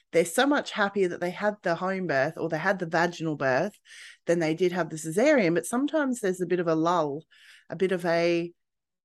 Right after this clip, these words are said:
"Okay, that wasn't what I expected it to be," you know? And I think we see these beautiful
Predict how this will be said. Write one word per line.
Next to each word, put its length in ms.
"Okay, 640
that 180
wasn't 580
what 220
I 180
expected 560
it 140
to 80
be," 340
you 80
know? 140
And 200
I 40
think 320
we 80
see 240
these 220
beautiful 600